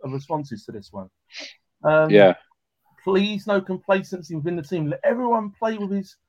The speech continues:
Speaker 1: with all his heart and commitment. Remember Jesus," in brackets, Gabriel, if we weren't too sure about it, "will send his
Speaker 2: <laughs>
Speaker 1: angel,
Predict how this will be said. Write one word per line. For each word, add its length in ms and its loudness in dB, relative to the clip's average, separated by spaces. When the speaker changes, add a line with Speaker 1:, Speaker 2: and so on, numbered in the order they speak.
Speaker 1:
with 120 -4
all 220 -4
his 140 -8
heart 340 0
and 140 -4
commitment. 440 -6
Remember 460 -4
Jesus," 580 -6
in 140 -4
brackets, 380 -4
Gabriel, 480 -2
if 120 -10
we 80 -10
weren't 200 -10
too 120 -12
sure 240 -6
about 260 -6
it, 80 -10
"will 100 -4
send 260 2
his 180 -4
Speaker 2:
<laughs> 140 -2
Speaker 1:
angel, 280 0